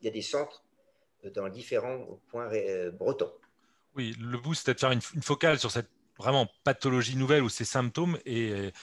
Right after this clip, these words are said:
Speaker 2: et de voir qu'évidemment cela allait se multiplier, ce que vient de rappeler Cédric sur le,
Speaker 1: Mm.
Speaker 2: les liens avec l'A R S, c'est ce qu'il y a d'ailleurs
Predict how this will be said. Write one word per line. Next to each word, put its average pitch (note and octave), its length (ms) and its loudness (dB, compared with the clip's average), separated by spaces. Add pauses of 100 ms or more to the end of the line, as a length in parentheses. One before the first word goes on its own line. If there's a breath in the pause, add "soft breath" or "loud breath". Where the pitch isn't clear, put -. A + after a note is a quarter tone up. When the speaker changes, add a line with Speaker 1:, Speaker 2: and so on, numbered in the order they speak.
(100)
Speaker 2:
et A#2 80 -6
de G#2 60 -10
voir C#3+ 160 6
qu'évidemment A#2 400 2
cela A#2+ 220 2
allait G#2+ 100 0
se - 120 -6
multiplier, A#2 460 -2
ce - 80 0
que A2+ 60 -6
vient G#2+ 100 0
de G2+ 40 0
rappeler G#2 200 0
Cédric A#2 300 -4
sur G2 220 -4
le, F2 80 -4 (260 loud breath)
Speaker 1:
Mm. A#2 40 -10 (120)
Speaker 2:
les G2 100 -8
liens A#2 140 0
avec G#2+ 200 -2
l'A G#2+ 200 0
R C3 60 4
S, C3 100 0
c'est G2 80 -8
ce - 80 -10
qu'il G2+ 100 -8
y F#2+ 40 -8
a - 20 -10
d'ailleurs G#2 260 -2